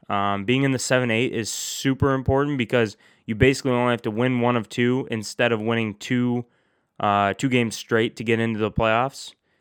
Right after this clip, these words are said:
Um, so, so like I said, all this stuff is really important, and it's really tight in the East.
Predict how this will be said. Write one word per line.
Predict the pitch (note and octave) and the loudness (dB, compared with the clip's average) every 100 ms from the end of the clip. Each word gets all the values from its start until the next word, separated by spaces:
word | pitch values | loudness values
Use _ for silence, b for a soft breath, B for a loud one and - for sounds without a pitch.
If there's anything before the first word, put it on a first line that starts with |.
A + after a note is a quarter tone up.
| _ _ _ _ | _ _ _ _
Um, | F#2+ G2+ G2 G2 G2 F#2+ | -4 -2 0 -2 -6 -10
so, | - C#3 C3 | 2 2 2
so | - C#3+ B2+ | 0 0 0
like | G#2 D3 C#3+ | 0 2 2
I | |
said, | C3 A2+ | 0 0
all | - C#3 D3+ | 2 4 6
this | D#3+ | 4
stuff | - C#3 B2+ - | 4 2 2 -2
is | A2+ | -6
really | G#2+ A#2 B2+ B2 | -2 4 6 6
important, | A2 A2+ G#2+ G#2+ | 4 2 0 0
and | A#2+ | 0
it's | A#2+ A#2+ | 0 -2
really | A#2+ C#3 C#3 | 0 4 4
tight | B2 A#2 G2+ - | 4 0 0 -2
in | G#2+ | -6
the | G#2 | -4
East. | G#2 G2 - | -6 -8 -14